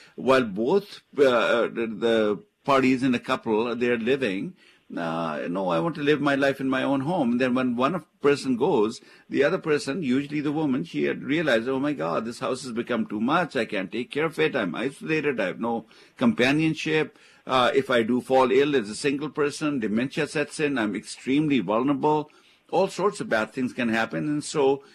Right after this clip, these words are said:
women will end up having to pick up the bags and move. And, and I look at it this way. Not only did I lo-, lose a mate of ten, fifteen, twenty, thirty, forty, fifty, sixty years,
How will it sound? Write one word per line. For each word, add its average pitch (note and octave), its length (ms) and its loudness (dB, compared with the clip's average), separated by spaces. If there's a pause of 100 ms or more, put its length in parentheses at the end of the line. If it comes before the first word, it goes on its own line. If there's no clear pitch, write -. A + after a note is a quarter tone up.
(120)
women D3 420 4
will C3+ 240 2
end A#2 220 -2
up A#2+ 160 0
having A2+ 300 -2
to B2 60 -6
pick A2+ 200 -6
up A#2 140 0
the G#2+ 80 -6
bags G2+ 300 -2
and B2+ 120 -2
move. C#3+ 280 0
And, A2+ 300 -2
and B2 220 -4
I D#3+ 220 2
look E3+ 260 -4
at C#3 140 0
it C3 200 0
this F#3 240 -6
way. F2+ 180 -6 (520)
Not C#3+ 180 2
only F3 220 0
did C#3 180 2
I B2 80 4
lo-, A#2+ 460 -2
lose C3+ 320 2
a A#2+ 80 2
mate C3 360 2
of A2+ 220 -2
ten, C3 220 0
fifteen, C3 420 -2
twenty, B2+ 240 0
thirty, C3+ 320 -2
forty, C3+ 300 0
fifty, C#3+ 360 -6
sixty G3 440 -8
years, C#3+ 560 0